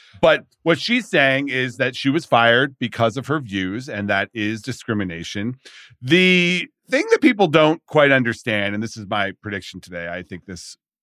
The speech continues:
case will be dismissed. The First Amendment doesn't apply to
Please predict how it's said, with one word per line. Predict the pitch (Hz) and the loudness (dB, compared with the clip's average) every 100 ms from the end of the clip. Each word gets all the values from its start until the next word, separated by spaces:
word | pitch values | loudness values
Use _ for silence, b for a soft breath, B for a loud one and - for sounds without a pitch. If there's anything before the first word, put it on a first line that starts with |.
| - | -10
case | 92 87 90 | -10 -8 -12
will | |
be | 82 87 85 | -10 -8 -10
dismissed. | - 85 139 143 135 - b b b b _ _ _ _ _ _ _ | -12 -4 2 2 2 -6 b b b b _ _ _ _ _ _ _
The | 165 | -2
First | - 320 - | 2 2 4
Amendment | 202 180 196 151 120 - | 6 6 6 4 2 2
doesn't | 139 143 147 143 127 | 4 4 0 -4 -6
apply | 117 - 127 123 107 95 95 - | -6 2 4 6 4 2 -4 -8
to | - 117 107 104 | -2 0 2 -2